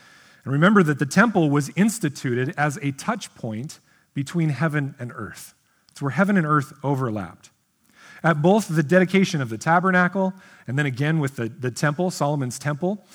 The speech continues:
you see God's glory filling the temple in the symbol of smoke, and so much so that it pushes the people out. And God, in that moment, is making an imprint on his temple, on the touch point between heaven and earth, saying,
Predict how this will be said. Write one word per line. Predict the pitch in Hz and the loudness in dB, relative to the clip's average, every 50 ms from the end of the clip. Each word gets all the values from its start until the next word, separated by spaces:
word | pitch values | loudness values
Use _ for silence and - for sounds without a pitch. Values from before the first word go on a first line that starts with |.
| - - - | -20 -14 -8
you | - 147 | -6 -4
see | - - 208 196 | -2 0 0 2
God's | 151 147 170 190 190 151 139 | 4 6 6 6 6 6 2
glory | 127 135 139 160 185 185 151 139 | -2 -2 0 2 2 2 2 0
filling | 135 - - 202 226 240 226 190 170 | 0 -2 -2 0 0 2 2 0 0
the | 147 | -2
temple | - - 165 180 170 - 139 101 82 90 | -2 -2 -2 -2 -2 -2 -4 -8 -8 -10
in | 117 120 135 | -8 -6 -6
the | 135 | -6
symbol | 127 - 185 185 175 165 151 135 | -4 -2 0 0 2 0 0 -2
of | 131 123 - | -4 -8 -8
smoke, | - - - 175 180 156 110 98 - - - - - - | -8 -4 -2 0 0 0 -2 -4 -10 -18 -20 -20 -18 -12
and | 156 139 127 | -10 -8 -6
so | - - - 226 214 | -6 -4 -2 0 0
much | 202 214 185 - | 0 0 -2 -2
so | - 160 139 | -2 -4 -2
that | 127 131 123 | -2 -2 -6
it | 123 131 | -6 -8
pushes | - - 226 - - 214 160 135 | -6 -4 -4 -4 -2 -4 -6 -6
the | 139 | -8
people | 135 - - 165 - - 120 135 | -6 -2 -2 -2 -2 -2 -6 -4
out. | 135 139 135 110 101 98 | -2 0 0 0 -2 -6
And | 127 127 | -6 0
God, | - 175 214 233 202 160 143 | 2 4 4 6 4 4 4
in | 143 139 | 2 0
that | 156 160 156 | -2 -2 0
moment, | 127 160 208 254 202 123 107 - - - - - - - | 0 0 0 0 0 -2 -6 -8 -14 -20 -20 -20 -12 -10
is | 139 127 | -6 -2
making | 143 156 151 - 151 147 | -2 0 0 0 0 0
an | 147 139 180 - - | -2 -2 -4 -4 -4
imprint | 214 247 269 233 - - 147 117 101 - - - | -2 -2 -2 -4 -4 -6 -6 -6 -6 -8 -8 -4
on | 151 185 208 190 | -2 0 0 0
his | 151 185 180 - - | 2 0 0 0 -2
temple, | - - 180 165 143 - 107 98 - | -4 -2 -2 -2 -2 -4 -10 -8 -4
on | 147 170 180 170 | -2 0 0 0
the | 151 139 | -2 -4
touch | - - - 214 - - - | -4 -4 -4 -4 -4 -8 -8
point | - 196 185 170 139 | -6 -4 -4 -4 -6
between | 151 135 - 180 165 143 | -8 -8 -6 -4 -4 -2
heaven | 127 147 139 147 | -2 -2 -2 -2
and | 127 135 | -2 -4
earth, | 135 117 - | -4 -6 -6
saying, | - - 143 139 135 | -6 -4 -4 -4 -4